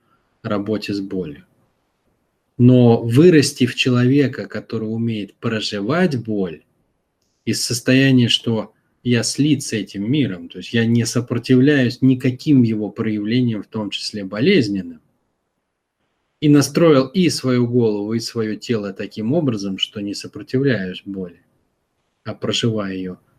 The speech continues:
Это не путь за пару лет. Это и есть духовный путь. Потому что,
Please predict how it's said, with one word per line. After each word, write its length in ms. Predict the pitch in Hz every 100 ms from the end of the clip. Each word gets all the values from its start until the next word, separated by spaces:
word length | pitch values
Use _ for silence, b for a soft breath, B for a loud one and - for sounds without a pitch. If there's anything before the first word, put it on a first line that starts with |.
| _
Это 220 | 113 123
не 140 | 135
путь 260 | 156 - 131
за 140 | - 143
пару 300 | 139 107 98
лет. 340 | 95 82 _ _ _ _ _ _ _ _ _ _
Это 220 | 110 123
и 40 |
есть 380 | 127 170 156 107
духовный 580 | 117 117 131 110 107 113
путь. 440 | 117 104 92 - _ _ _ _ _ _ _ _ _
Потому 240 | - 123 127
что, 360 | 123 123 -